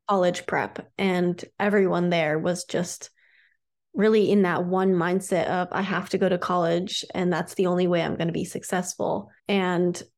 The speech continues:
honestly, when w-, I mentioned to one of the girls I had met there that I wasn't planning on going to college, she looked at me like I was crazy. <laughs>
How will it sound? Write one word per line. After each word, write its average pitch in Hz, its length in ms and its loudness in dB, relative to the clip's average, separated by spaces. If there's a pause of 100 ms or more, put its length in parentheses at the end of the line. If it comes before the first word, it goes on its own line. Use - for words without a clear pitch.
(280)
honestly, 220 720 2
when 202 300 2
w-, 196 180 -2
I 196 560 0
mentioned 190 600 0
to 185 520 2
one 185 160 0
of 180 80 0
the 180 80 -4
girls 175 340 -2
I 180 120 -4
had 190 180 2
met 180 260 -2
there 175 380 0 (400)
that 170 360 -4 (120)
I 185 100 0
wasn't 185 320 0
planning 185 340 2
on 170 140 0
going 175 220 0
to 170 80 -4
college, 170 500 -2 (420)
she 240 320 0
looked 214 260 2
at 175 80 2
me 208 220 4
like 180 220 2
I 175 120 -2
was 170 200 0
crazy. - 540 -8 (160)
<laughs> - 140 -2